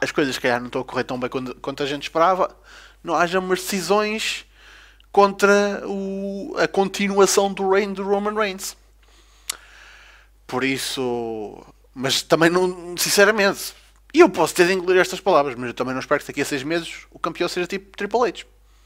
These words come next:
Ou um Lesnar. São dois nomes que eu sinceramente não, não, não me vejo a ver como,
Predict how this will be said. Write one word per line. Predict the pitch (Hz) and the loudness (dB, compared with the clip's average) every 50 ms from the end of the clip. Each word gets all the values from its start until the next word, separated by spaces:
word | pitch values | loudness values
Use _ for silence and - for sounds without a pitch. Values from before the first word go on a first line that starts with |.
| _ _ _ _ _ _ _ - | _ _ _ _ _ _ _ -6
Ou | - 123 127 135 | -2 -2 -2 -2
um | 147 160 165 | -2 0 4
Lesnar. | 180 190 170 160 - - 165 - - - _ _ _ _ _ _ _ _ _ _ _ _ _ _ _ _ _ _ _ _ _ _ - _ - - - _ _ - | 6 6 6 4 0 -6 -12 -14 -14 -20 _ _ _ _ _ _ _ _ _ _ _ _ _ _ _ _ _ _ _ _ _ _ -20 _ -20 -20 -20 _ _ -20
São | - - - 120 117 | -16 -10 -10 -8 -6
dois | 117 131 127 135 | -4 -4 -4 -4
nomes | 143 156 - | -4 -4 -4
que | 165 | -4
eu | 151 | -4
sinceramente | - - 156 147 151 156 160 160 | 0 2 2 2 2 0 -2 -4
não, | 170 170 165 165 147 135 139 | -2 -2 0 0 -2 -4 -4
não, | 147 160 165 170 165 160 143 135 110 | -2 0 2 2 0 -2 -4 -8 -6
não | 131 156 165 | -4 -4 -4
me | 165 156 | -4 -4
vejo | - - 151 156 165 165 147 156 165 | 0 4 4 4 4 4 0 0 -2
a | 156 | -2
ver | 139 - 151 156 160 156 160 165 - _ - - - - _ _ _ - | 0 0 0 0 0 0 -2 -4 -8 _ -20 -20 -20 -20 _ _ _ -2
como, | - 175 175 170 175 175 175 175 165 147 156 120 123 - 92 90 - | 2 2 2 2 0 -4 -6 -6 -6 -6 -8 -10 -12 -14 -16 -18 -20